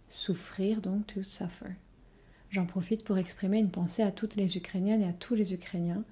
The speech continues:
ou toutes les personnes qui habitent en Ukraine, et également à toutes les Russes et à tous les Russes qui sont opposés à cette guerre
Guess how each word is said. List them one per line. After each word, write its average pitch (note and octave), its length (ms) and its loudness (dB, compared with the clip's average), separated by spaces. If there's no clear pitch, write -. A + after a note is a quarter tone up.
ou G#3+ 80 4
toutes A#3 300 -2
les G#3 120 2
personnes F#3+ 440 0
qui G#3+ 120 -4
habitent F3 300 0
en G#3+ 160 6
Ukraine, G3+ 540 2
et - 180 -2
également F#3+ 560 4
à G3 80 0
toutes G3+ 300 -4
les F#3 180 2
Russes A3 540 0
et F#3 100 -2
à F3+ 80 -2
tous G#3+ 220 -2
les F3+ 160 2
Russes A3 380 0
qui G3 180 -4
sont - 280 -2
opposés G3 640 2
à G#3 100 0
cette E3 280 -2
guerre G#3 340 0